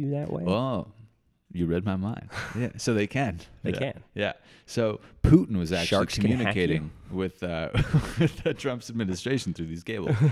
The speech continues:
Speaker 1: <laughs>
Speaker 2: No, not really. Uh, but, but the,
Speaker 1: Well, you don't
Speaker 2: during,
Speaker 1: know that.
Speaker 2: yeah, you never
Speaker 1: It's
Speaker 2: know.
Speaker 1: very possible.
Speaker 2: Yeah.
Speaker 1: Probably
Speaker 2: Um,
Speaker 1: is.
Speaker 2: but, I mean, like, during the, the height of the Cold War, the Soviet Union was, uh, transmitting these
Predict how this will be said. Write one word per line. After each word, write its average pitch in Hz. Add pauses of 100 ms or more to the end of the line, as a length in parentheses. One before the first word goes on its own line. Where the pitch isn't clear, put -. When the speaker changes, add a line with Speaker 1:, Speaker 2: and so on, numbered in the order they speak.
Speaker 1:
<laughs> 180 (680)
Speaker 2:
No, 92
not 76
really. 57 (340)
Uh, 110
but, 139
but 160
the, 160
Speaker 1:
Well, 160
you 151
don't 123
Speaker 2:
during, 175
Speaker 1:
know -
that. 120
Speaker 2:
yeah, 104 (100)
you 104
never 117
Speaker 1:
It's 120
Speaker 2:
know. 120
Speaker 1:
very 76
possible. -
Speaker 2:
Yeah. 107 (220)
Speaker 1:
Probably - (180)
Speaker 2:
Um, 85
Speaker 1:
is. 85 (260)
Speaker 2:
but, 117
I 131
mean, 120
like, 113
during 127
the, 95 (120)
the 101
height 120
of 101
the 95
Cold 104
War, 87 (260)
the 98
Soviet 113
Union 95
was, 85 (240)
uh, 82
transmitting 104
these 90